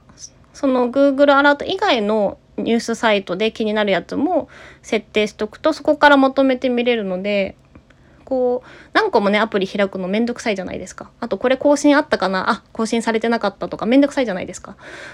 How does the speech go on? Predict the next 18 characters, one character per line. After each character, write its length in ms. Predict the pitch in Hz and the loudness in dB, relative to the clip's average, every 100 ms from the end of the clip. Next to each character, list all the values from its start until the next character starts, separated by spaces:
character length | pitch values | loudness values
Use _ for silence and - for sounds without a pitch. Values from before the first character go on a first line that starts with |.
| - | -20
そ 160 | - 320 | -4 0
れ 80 | |
を 260 | 359 381 - | 4 4 4
ア 140 | 277 | 4
ー 40 | 311 | 6
ル 80 | 311 | 4
エ 100 | 311 | 2
ス 140 | 320 | 2
エ 100 | 302 | 2
ス 160 | 294 294 | 2 0
リ 160 | 302 | 0
ー 20 | |
ダ 100 | 240 | 0
ー 20 | 185 | -2
を 60 | |
使 260 | 185 - 180 | -4 -6 -6
う 100 | 180 - | -6 -2
と、 420 | 262 247 185 | 2 2 0